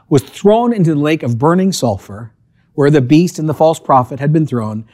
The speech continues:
and they will be tormented day and night forever and ever."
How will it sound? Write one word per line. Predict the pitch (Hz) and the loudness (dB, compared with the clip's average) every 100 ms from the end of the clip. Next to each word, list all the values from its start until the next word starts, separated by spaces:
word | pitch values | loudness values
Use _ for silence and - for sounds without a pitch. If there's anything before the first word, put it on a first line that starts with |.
| _ _ - | _ _ -4
and | 156 160 | 0 2
they | 156 | 2
will | 147 | 2
be | 135 | 0
tormented | 131 - 214 214 202 185 151 | -2 0 2 2 0 0 -2
day | 156 165 | -2 -2
and | 156 | -2
night | 123 117 - _ _ _ | -2 -4 -10 _ _ _
forever | - 165 127 123 131 101 _ _ _ - | -8 -4 -2 -2 -2 -8 _ _ _ -8
and | 110 | -2
ever." | 110 95 76 | -2 -2 -10